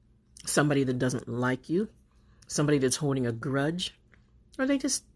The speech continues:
just don't like your personality. And what they'll do is they gather a council of their friends. They gather together people,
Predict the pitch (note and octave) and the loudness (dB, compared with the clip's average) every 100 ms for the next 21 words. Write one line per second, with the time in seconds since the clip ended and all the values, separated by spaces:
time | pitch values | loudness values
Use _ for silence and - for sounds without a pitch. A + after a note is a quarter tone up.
0 | _ A3+ - F#3 B3+ A3+ B3+ - B2+ G#3+ | _ -4 -2 0 0 0 -2 -4 -2 0
1 | B3 D3 G3 E3 A#2+ - - - _ _ | 0 -2 -4 -6 -6 -10 -16 -20 _ _
2 | _ - - D3 D3+ D3 C3 F#3 A#3+ C#3 | _ -20 -4 0 2 2 0 4 4 4
3 | C#3+ - - - - - - _ _ _ | 0 -4 -14 -20 -20 -20 -20 _ _ _
4 | _ - - - C3+ C3 D3 D#3+ F#3 G3+ | _ -20 -20 -6 0 4 6 6 4 0
5 | - F3+ D3+ - F#3 - _ - - - | -2 -2 -2 -4 -6 -8 _ -20 -20 -20
6 | _ _ - C#3+ D3 D3+ - B2+ D#3 - | _ _ -2 2 4 2 -2 -2 -4 -8
7 | - _ _ _ - _ C#3+ C3 D#3 E3+ | -16 _ _ _ -20 _ -2 4 6 6
8 | F#3+ F#3+ F#3 D3+ C3+ B2+ E3 D#3 D#3+ | 2 -2 -2 0 0 -2 -4 -2 -6